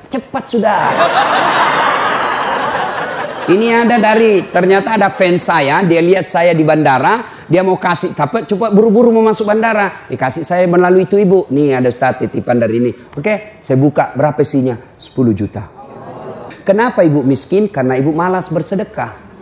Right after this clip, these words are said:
Selalu berkeyakinan saya miskin. Maka Allah, 'Ana inda sanni abdi bi.'" Saya tergantung sangkanya hambaku. Kalau kau sangka tidak mampu, maka kau kukasih tidak mampu.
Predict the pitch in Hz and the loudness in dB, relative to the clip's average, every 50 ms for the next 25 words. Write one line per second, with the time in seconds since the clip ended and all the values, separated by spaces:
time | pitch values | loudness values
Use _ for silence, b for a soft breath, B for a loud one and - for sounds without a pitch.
0 | - - - - - 147 139 120 123 156 165 160 160 - - 175 180 170 - 196 | -20 -20 -10 -4 -2 0 2 2 2 2 2 2 0 2 2 2 2 2 2 2
1 | 190 202 202 185 - 220 226 233 240 - - - - 190 156 147 139 - B B | 2 2 2 2 0 0 2 2 0 0 -4 -4 -2 0 0 -2 -4 -8 B B
2 | B B 202 208 208 - - 170 143 123 117 123 151 196 220 208 - 139 127 127 | B B 0 0 0 0 0 -2 0 0 0 2 2 2 2 2 2 0 -2 0
3 | 143 180 220 233 233 - - 170 156 139 135 123 123 117 - - 185 196 214 208 | 2 2 2 2 2 0 0 0 2 2 4 2 2 0 0 0 0 2 2 2
4 | 208 202 202 196 - 139 131 120 131 175 202 196 175 226 233 220 214 202 - B | 2 0 0 -2 -2 -4 -4 -2 0 0 0 2 2 4 2 2 0 -2 -8 B
5 | B B B - - 135 120 117 135 165 185 - 160 135 120 110 110 104 101 - | B B B -4 -2 0 2 2 2 2 0 0 -2 -2 -2 -2 -2 -2 -2 -2
6 | 160 160 - - 170 165 165 180 185 190 196 185 190 196 196 190 226 226 220 - | -2 0 0 0 -2 0 0 0 2 2 2 0 0 0 2 2 2 2 2 0
7 | 208 202 190 - - 180 185 185 - - 233 175 - 202 196 - 190 - - 170 | -2 -2 -2 0 0 0 0 0 -2 -2 -2 -2 -2 -2 -2 -2 -2 -2 0 0
8 | 156 139 131 131 127 135 - 202 202 190 170 - 165 147 - 180 175 - - 196 | 0 0 0 0 0 0 0 0 0 0 -2 -4 -6 -4 -2 -2 -2 -2 -4 -6
9 | - - 277 254 - 254 - - 240 - - 262 320 294 233 - 202 185 | -6 -6 -6 -6 -6 -6 -2 -2 -2 -2 -2 -2 0 0 0 0 -2 -4